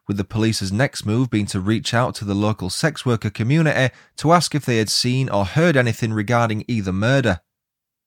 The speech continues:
One lead the police followed was that the potential killer had an Irish accent, which we know is not true, but it's something they held onto for a good while based on testimony from the locals.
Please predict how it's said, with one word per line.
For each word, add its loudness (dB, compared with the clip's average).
One 2
lead 2
the -2
police 0
followed 4
was -2
that 0
the -2
potential -4
killer 2
had 0
an 0
Irish 0
accent, 0
which -12
we -2
know 0
is 0
not -4
true, 6
but -2
it's -4
something 0
they 4
held 2
onto 0
for -2
a -2
good -2
while 2
based 0
on -6
testimony -2
from -4
the -2
locals. 0